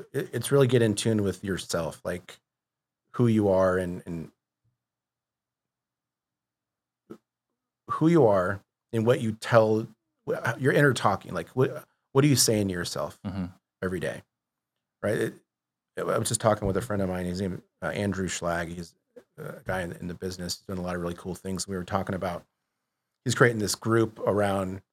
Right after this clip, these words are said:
Speaker 1: putting the people together who have similar interests, and they're all working toward a collective, um, you know, goal. And so being around other people that have the same struggles that you have,
Speaker 2: Yeah.
Speaker 1: um, is part of it. But also, like, that inner game,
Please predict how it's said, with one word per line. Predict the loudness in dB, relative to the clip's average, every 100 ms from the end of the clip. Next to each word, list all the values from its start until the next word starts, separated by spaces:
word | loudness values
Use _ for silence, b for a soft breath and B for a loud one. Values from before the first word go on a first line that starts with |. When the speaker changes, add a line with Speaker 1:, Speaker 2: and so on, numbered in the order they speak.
| _ _ 2
Speaker 1:
putting | 4 4 2
the | 0
people | -2 -4 -2
together | -4 0 2 2 0 -4
who | -4 0
have | 0 0
similar | -2 0 -2 -2
interests, | -4 -4 -2 -2 -2 -2
and | -4
they're | -4 -4
all | -4 -4
working | -4 -4 -6
toward | -4 -4
a | -6 -8
collective, | -6 -6 -4 -6 -8 -10 _ _ _ _ -8
um, | -6 -6 -10 _ -8
you | -6
know, |
goal. | -2 2 2 2 -2
And | -6 -8 _ _ _ _ _ _
so | 0
being | 4 6
around | 8 6 6
other | 4 2
people | 2 0 0
that | -2 2
have | 4 4 0 -10 _ _ _ _ -12
the | -2
same | 0 2
struggles | 0 0 0 0 -2 -6
that | -10 -10
you |
have, | -10 -10 -12 _ _ _ _ _
Speaker 2:
Yeah. | -6 -2
Speaker 1:
um, | -2 -2 -6 -12 _ _ _ _ -4
is | -4
part | 2 4 4
of |
it. | -2 -2
But | 0
also, | 2 4 6
like, | 6 4 0 -16 _ _ _ -4
that | 2
inner | 4 4
game, | 2 -4 -6